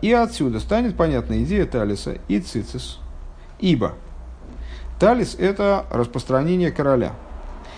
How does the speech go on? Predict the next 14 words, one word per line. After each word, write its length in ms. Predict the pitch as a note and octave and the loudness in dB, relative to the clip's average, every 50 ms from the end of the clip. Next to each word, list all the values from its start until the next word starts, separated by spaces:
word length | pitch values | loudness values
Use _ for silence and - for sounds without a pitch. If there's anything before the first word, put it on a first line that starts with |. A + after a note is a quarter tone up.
| - - - - | -16 -16 -12 -2
И 160 | - G#3 A#3 | 2 4 4
заворачиваются 880 | A#3 G3 E3 D3 C3 C3 F3 G3 F#3 - G#3+ F#3 F3+ F3 E3+ E3 - D#3+ | 6 6 6 6 6 6 6 4 2 2 2 4 6 6 4 4 0 -2
в 100 | C#3+ C3 | -2 0
него. 360 | C#3 D3+ D#3 C3+ A2+ F#2 C#2 - - - | 0 0 2 2 2 0 0 -2 -6 -4
Роимес 640 | - A2 D3 F#3 G#3+ A3 G#3+ G#3 G#3+ G#3+ G3 - - | 0 2 4 4 4 2 2 0 0 0 0 -2 -2
легилуй, 800 | D3+ C#3+ C3+ A#2+ A#2+ C3 F3+ G3 G3+ G3 F#3+ G3 F#3+ G3 G3 F#3+ - - - - - - - | 0 0 0 0 0 0 0 2 2 4 4 4 4 2 0 -4 -6 -10 -10 -10 -10 -8 -4
легилуй 460 | B2+ B2+ C3+ D3 F#3+ G3+ G3 F3+ F3 | 0 0 2 2 4 4 4 4 4
эрмакив 480 | D#3 C#3 C3 C#3+ E3 F3 F3 F3 - D#3 | 4 2 2 2 0 0 0 0 0 0
анал. 260 | C#3+ C#3 A2+ G2+ G2 | 0 2 2 0 0
Ну, 160 | A#2+ D#3+ E3 | 0 -2 -2
известная, 480 | B2+ A#2+ A#2 B2+ B2 - A2+ G#2 G2 - - - | -4 -2 -4 -4 -4 -4 -4 -6 -4 -6 -6 -6
известная 600 | B2 A2+ A2 G#2+ F#2+ - - F2+ F2 F#2 G2 A#2 - - - - | -6 -4 -2 -2 -4 -4 -4 -4 -2 -2 -4 -6 -12 -14 -14 -10
идея, 440 | - G2 G2 A#2+ B2 A#2 - F#2 E2 - - - - - - - - - - - - - | -8 -6 -4 -2 -2 -2 -2 -4 -6 -8 -14 -16 -16 -18 -18 -20 -20 -20 -20 -20 -16 -8
э, 520 | - A#2+ A#2 A#2 A2+ A2 A2 G#2+ G#2+ G2+ | -4 -4 -2 -2 0 0 0 0 0 -2